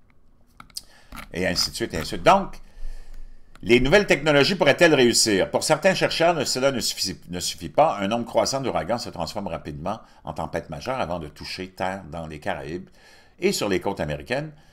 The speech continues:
La chaleur persistante et étonnante dans le bassin atlantique qui fournit un carburant suffisant aux ouragans a fait craindre une saison de tempête historique cette année, bien qu'une accalmie inattendue du climat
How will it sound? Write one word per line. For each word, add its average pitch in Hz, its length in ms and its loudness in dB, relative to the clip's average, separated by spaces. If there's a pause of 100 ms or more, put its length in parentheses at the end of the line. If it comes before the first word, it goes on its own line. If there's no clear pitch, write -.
(220)
La 180 160 8
chaleur 180 380 10
persistante 151 580 2
et 117 80 4
étonnante 110 400 2
dans 92 120 4
le 80 60 0
bassin 92 280 0
atlantique 80 420 -4
qui - 100 -12
fournit 85 220 -8
un 85 80 -8
carburant 78 400 -6
suffisant 76 380 -8
aux 73 100 -10
ouragans 85 400 -10 (120)
a 76 80 -16
fait - 120 -12
craindre 110 260 -8
une 76 80 -10
saison 98 300 -8
de 131 60 -14
tempête 98 340 -4
historique 92 360 -6
cette - 220 -8
année, 78 240 -8 (340)
bien 185 180 -2
qu'une 143 180 -2
accalmie 123 640 2
inattendue 139 720 2 (240)
du - 120 -10
climat 139 480 2